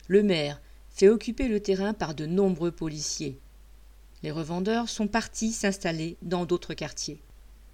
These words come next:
Dans ce contexte, le journaliste Jean-Marc Morandini a fait venir Bardella, du R N, pour répondre à des, entre guillemets, riverains,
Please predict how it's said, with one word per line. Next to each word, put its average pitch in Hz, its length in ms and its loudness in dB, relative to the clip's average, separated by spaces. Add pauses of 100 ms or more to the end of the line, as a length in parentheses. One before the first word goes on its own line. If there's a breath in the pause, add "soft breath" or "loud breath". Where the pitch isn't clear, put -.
(720)
Dans 214 160 0
ce 311 140 -4
contexte, 233 720 -4 (800 soft breath)
le 226 240 4
journaliste 160 880 -4
Jean-Marc 165 720 -4
Morandini 165 840 -2 (540 loud breath)
a 226 100 2
fait 294 140 -2
venir 262 360 -2
Bardella, 156 600 -4 (160)
du 139 180 -8
R 143 100 -8
N, 214 280 -6 (640 soft breath)
pour 247 120 -2
répondre 277 500 2
à 185 100 2
des, 185 280 6
entre 175 260 -6
guillemets, 190 400 0
riverains, 160 600 -4